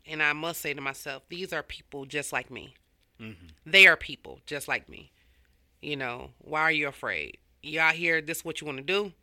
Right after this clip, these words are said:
Speaker 1: so this is what you need to do. You know, so I just tell myself over and over,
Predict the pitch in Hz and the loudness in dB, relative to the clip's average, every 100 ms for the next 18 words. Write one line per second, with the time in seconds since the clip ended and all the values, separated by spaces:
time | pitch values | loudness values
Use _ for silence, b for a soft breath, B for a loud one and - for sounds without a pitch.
0 | _ - 156 156 160 160 - 160 190 226 | _ -12 -8 -8 -8 -8 -6 -6 -6 -8
1 | 131 120 131 - _ _ _ _ _ - | -10 -10 -10 -18 _ _ _ _ _ -6
2 | 151 135 135 147 131 131 139 160 156 180 | -4 -4 -6 -4 -2 -2 -4 -6 -4 -2
3 | 165 156 - 160 151 - 147 151 147 151 | 0 -2 -4 -4 -6 -8 -8 -6 -2 -2
4 | 147 151 | -4 -8